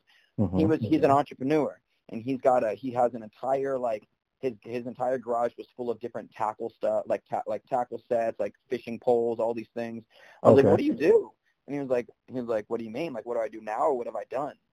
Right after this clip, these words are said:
Speaker 2: And I was like, "Well, I mean, like, just tell me what you've done." And I sat there with him.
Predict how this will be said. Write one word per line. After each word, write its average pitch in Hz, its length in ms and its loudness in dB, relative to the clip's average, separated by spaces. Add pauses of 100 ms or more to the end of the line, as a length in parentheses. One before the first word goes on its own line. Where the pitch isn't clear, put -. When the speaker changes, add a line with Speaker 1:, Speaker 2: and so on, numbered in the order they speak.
Speaker 2:
And - 100 -14
I - 20 -6
was 110 100 -8
like, 104 220 -8 (100)
"Well, 104 280 -4
I - 20 -6
mean, 110 140 -10
like, 107 100 -12
just - 120 -20
tell 107 140 -4
me 120 100 -4
what 120 180 -4
you've 107 100 -10
done." 139 200 -2
And 113 80 -6
I 110 200 -6
sat 135 200 0
there 131 120 0
with 110 160 -6
him. 107 260 -6